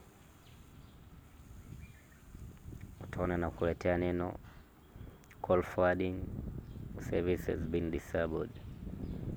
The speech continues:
kwamba tayari ile huduma ya kusikiliza sauti kwenye simu ya mpenzi wako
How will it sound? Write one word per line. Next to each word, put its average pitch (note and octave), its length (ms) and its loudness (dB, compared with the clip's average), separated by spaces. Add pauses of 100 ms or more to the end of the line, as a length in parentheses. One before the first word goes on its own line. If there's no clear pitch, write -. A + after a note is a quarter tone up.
(320)
kwamba E2+ 280 4
tayari F2+ 500 6
ile F2+ 140 4
huduma F2 420 4
ya E2 140 0
kusikiliza E2 800 0
sauti F2+ 400 2
kwenye E2+ 220 0
simu F2 280 0
ya E2+ 100 -2
mpenzi E2 400 -2
wako F2 400 2